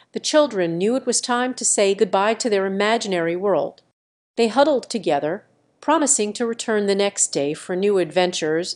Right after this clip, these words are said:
and more thrilling stories. With hearts full of joy and minds bursting with imagination, they bid farewell to their magical playground. Each child left with a smile, eager to return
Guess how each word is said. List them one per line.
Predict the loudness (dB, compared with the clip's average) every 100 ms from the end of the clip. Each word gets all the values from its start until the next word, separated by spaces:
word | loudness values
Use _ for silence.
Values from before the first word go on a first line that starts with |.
| -4
and | -2
more | -2 -4
thrilling | -4 0 2 0
stories. | -2 -2 -2 -2 -2 -6 -8 -8 -12 _ _ _ _ _
With | -6 -2
hearts | 4 4 4 -2
full | 0 2 2
of | -2 -4
joy | 0 2 2 -2 -4
and | -4 -4
minds | -2 -2 -2 -4 -8
bursting | 0 0 0 -4 -4
with | -4 -6
imagination, | -2 -2 -2 -4 -2 -2 -4 -6 -8 -12 _ _ _ 0
they | 2
bid | 2 0
farewell | 0 -2 0 0 -2
to | -4 -4
their | -2 -2 -4
magical | -2 0 0 -4 -8
playground. | -8 -2 -2 0 -2 -4 -6 -12 -18 -20 _ _ _ _ -4
Each | -2 0 -4 -4
child | -2 0 0 -2
left | -2 -2 -2 -4
with | -6 -2
a | 0
smile, | 2 2 0 -2 -6 -12 _ _ _ _
eager | -2 0 0 -2 -8 -14
to | -8
return | -6 -6 -6 -6 -6 -8